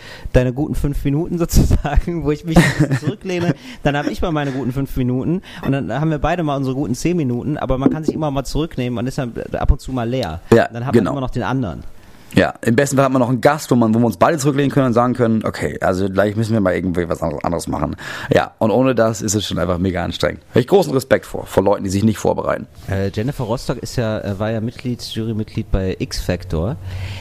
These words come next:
Speaker 1: Hättest, fändest du eigentlich, ähm, reizvoll so eine,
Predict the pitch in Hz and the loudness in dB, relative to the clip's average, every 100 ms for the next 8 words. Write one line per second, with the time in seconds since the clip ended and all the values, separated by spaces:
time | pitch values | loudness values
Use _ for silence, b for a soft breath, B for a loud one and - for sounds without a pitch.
0 | B - 151 - - - 151 156 - 180 | B -2 -2 -4 -6 -2 -2 -2 -2 -2
1 | - 180 180 - 143 139 131 113 127 - | -2 -4 -4 -2 -2 -2 -4 -2 -4 -2
2 | - 147 143 147 - 120 117 113 110 | -4 -2 0 -2 -2 -2 0 0 0